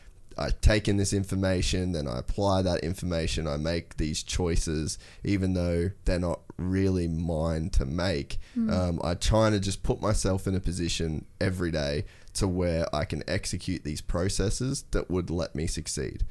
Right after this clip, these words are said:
Speaker 2: Mm.
Speaker 1: And it's like, I don't know what that looks like.
Speaker 2: Yeah.
Speaker 1: I've l-, got, like, no idea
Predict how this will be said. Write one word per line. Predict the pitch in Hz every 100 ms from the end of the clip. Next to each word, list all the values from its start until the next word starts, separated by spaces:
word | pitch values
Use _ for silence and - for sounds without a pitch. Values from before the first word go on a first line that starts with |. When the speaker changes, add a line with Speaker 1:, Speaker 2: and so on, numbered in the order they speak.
| - 208
Speaker 2:
Mm. | 95
Speaker 1:
And | 104
it's | 101 -
like, | 104 98 - - - - - - 92
I | 127
don't | 180 104
know | 90 85 82 78 95 -
what | - 90 -
that | 67 50
looks | 60 -
like. | 78 73 123 - -
Speaker 2:
Yeah. | 98 98
Speaker 1:
I've | 104 101
l-, | 110
got, | 113 107
like, | 95 92
no | 76 90 92 92 90
idea | 78 87 82 92